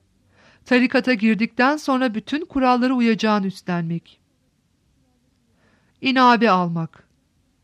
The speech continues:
Tarikatta bir şeyhten tarikata girmek için yetki almak, şeyhin onayını elde etmek, derviş olmak. İnabe vermek. Tarikata almak, derviş olmak. İnabeli.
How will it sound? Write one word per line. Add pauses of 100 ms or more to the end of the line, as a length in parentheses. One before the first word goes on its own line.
(680)
Tarikatta
bir
şeyhten
tarikata
girmek
için
yetki
almak,
şeyhin
onayını
elde
etmek,
derviş
olmak. (1600)
İnabe
vermek. (720)
Tarikata
almak,
derviş
olmak. (1500)
İnabeli.